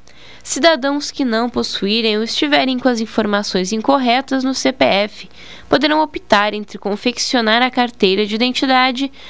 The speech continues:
no modelo antigo ou também regularizar a situação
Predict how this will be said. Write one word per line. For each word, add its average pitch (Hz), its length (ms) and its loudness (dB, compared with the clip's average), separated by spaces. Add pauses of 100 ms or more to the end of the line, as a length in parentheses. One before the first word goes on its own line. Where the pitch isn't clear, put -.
(180)
no 269 80 2
modelo 285 360 2
antigo 311 640 -4 (320)
ou - 140 2
também 226 360 2
regularizar 196 840 0
a 220 40 -4
situação 208 720 -2